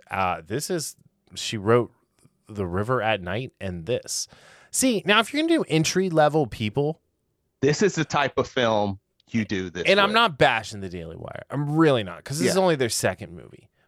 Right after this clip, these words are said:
Speaker 1: But this is what you use entry-level people for.
Speaker 2: Yeah,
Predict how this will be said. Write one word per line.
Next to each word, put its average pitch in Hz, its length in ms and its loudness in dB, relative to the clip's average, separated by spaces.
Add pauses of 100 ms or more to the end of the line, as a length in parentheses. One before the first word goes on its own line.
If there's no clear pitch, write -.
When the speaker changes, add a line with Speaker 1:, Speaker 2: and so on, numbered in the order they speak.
Speaker 1:
But 147 120 -12
this 185 200 4
is 185 140 2
what 170 200 0
you 147 80 -6
use 139 240 -6
entry-level 92 480 -8
people - 320 -20
for. - 340 -20 (800)
Speaker 2:
Yeah, 233 180 0